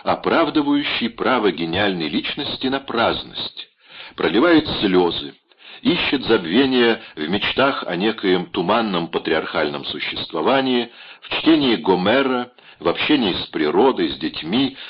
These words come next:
с людьми честного труда, в которых видит единственных носителей истинной нравственности и душевной чистоты. Он таит в себе незаурядные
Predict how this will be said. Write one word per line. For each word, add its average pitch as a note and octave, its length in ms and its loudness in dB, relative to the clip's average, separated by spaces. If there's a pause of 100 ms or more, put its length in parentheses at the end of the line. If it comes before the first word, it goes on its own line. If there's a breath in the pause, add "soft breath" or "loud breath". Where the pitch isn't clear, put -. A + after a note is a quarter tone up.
(180 loud breath)
с - 140 -8
людьми E2 320 -2
честного D2 480 -4
труда, G#2 560 -2 (320 loud breath)
в - 60 -18
которых B2 440 2
видит A#2+ 280 0
единственных G#2+ 800 -4
носителей G2+ 600 -2
истинной F#2+ 680 -4
нравственности F2 960 -4
и E2 200 -6
душевной D2+ 540 -2
чистоты. - 600 -10 (1040)
Он D#3+ 180 0
таит E3+ 300 2
в - 120 -8
себе D3+ 400 4
незаурядные B2 760 0